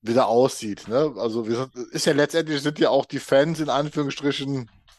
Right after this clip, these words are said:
immer ein bisschen tagesaktuell geil und freuen sich auf alles, was da kommt. Und im Moment hatten The Flash, denke ich mal, wesentlich, also der hat seit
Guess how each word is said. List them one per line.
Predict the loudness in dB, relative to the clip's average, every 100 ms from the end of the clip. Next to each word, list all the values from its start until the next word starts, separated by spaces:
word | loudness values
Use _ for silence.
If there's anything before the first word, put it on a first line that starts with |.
| _ _ _ -20
immer | -6 -2
ein | -2
bisschen | -4 -6 -14 -20 -20 0
tagesaktuell | 2 2 -2 -6 -2 -2 0
geil | 2 2 2
und | 2
freuen | 2 2 2
sich | 0
auf | 0
alles, | 0 -4 -6
was | -8
da | -8
kommt. | -4 -4 -4
Und | -8
im | -6
Moment | -4 -2 -2 -4 -14 -20 -20 -20 _
hatten | 0 0 -2
The | -6 -6
Flash, | 0 2 2
denke | -2 -4 -2
ich |
mal, | 0 2
wesentlich, | 0 -2 -8 -10
also | -10 -8 -10
der | -8 -2 -2
hat | 0
seit | -2